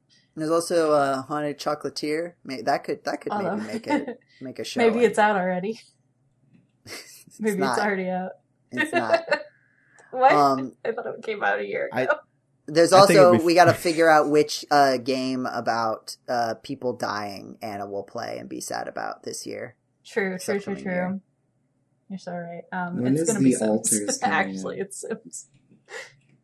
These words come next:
Speaker 2: Oh, I have Sims to talk about.
Speaker 1: Oh yeah, you have Sims to talk about, right?
Speaker 3: Oh yeah.
Speaker 1: Sims
Speaker 2: So
Speaker 1: four is, like,
Speaker 2: Mm.
Speaker 1: free to play now or something?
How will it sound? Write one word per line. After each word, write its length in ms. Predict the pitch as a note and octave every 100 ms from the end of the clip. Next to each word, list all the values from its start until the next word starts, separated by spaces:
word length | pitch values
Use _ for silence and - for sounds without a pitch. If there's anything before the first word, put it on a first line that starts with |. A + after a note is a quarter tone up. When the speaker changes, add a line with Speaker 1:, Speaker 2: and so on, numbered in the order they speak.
| _ _ _ _ _ - - -
Speaker 2:
Oh, 280 | E4+ E4+ -
I 140 | E4+
have 160 | G4+ G4
Sims 400 | - F4+ A#4 -
to 100 | F4
talk 280 | D#4+ C4 B3+
about. 420 | A3 G3+ F3 - - _ _ _ _ _ _ _ _ _ F#3+
Speaker 1:
Oh 100 | A3
yeah, 140 | B3
you 140 | A3 C4+
have 120 | C4
Sims 400 | G#3+ A3+ C4+ -
to 100 | D3
talk 280 | C#3+ B2+ B2
about, 360 | A2 G2+ -
right? 200 | B2 D3+
Speaker 3:
Oh 160 | A#3 A#3
yeah. 360 | A3+ A#3+ F3+ -
Speaker 1:
Sims 440 | - - A3+ C4 B3+
Speaker 2:
So 420 | F#4 C4+ F3 - - -
Speaker 1:
four 260 | A3 A3+ A3+
is, 180 | G#3 G3+
like, 220 | F#3 -
Speaker 2:
Mm. 120 | C4
Speaker 1:
free 160 | - A3
to 80 |
play 300 | - G3+ G#3+
now 240 | A3+ A3+ A#3
or 100 | A3+
something? 560 | A#3+ A#3 A#3 A#3+ B3